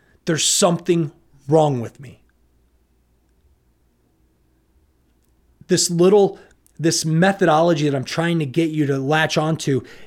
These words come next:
yeah, it starts with this first process, this first thing that you add to your life and you commit to and you do it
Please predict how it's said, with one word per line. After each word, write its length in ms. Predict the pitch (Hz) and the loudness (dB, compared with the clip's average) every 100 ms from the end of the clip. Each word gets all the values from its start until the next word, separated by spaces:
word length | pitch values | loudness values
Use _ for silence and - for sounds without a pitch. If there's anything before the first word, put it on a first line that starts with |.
| - | -12
yeah, 320 | 160 180 165 | -2 0 0
it 160 | 156 151 | -2 -4
starts 500 | - - 185 196 - | -2 0 0 0 0
with 260 | 175 - | 0 0
this 200 | 170 156 | -2 -2
first 480 | - 190 175 - - | -2 0 0 -2 -6
process, 540 | - 135 - - - | -4 -2 -4 -8 -8
this 180 | - 135 | -6 -6
first 460 | - 196 175 - - | 0 0 0 -4 -2
thing 280 | 175 156 135 | 0 0 -2
that 100 | 139 | -4
you 120 | 147 | -2
add 200 | 143 135 | -2 -2
to 20 | |
your 140 | 139 135 | -4 -4
life 320 | 139 131 143 | -2 -4 -4
and 120 | 135 | -4
you 80 | 127 | -4
commit 460 | - 127 135 143 | -6 -4 -2 -4
to 160 | - 135 | -4 -6
and 100 | 123 | -4
you 80 | 120 | -8
do 300 | 113 147 120 | -4 -2 -2
it 140 | 107 | -6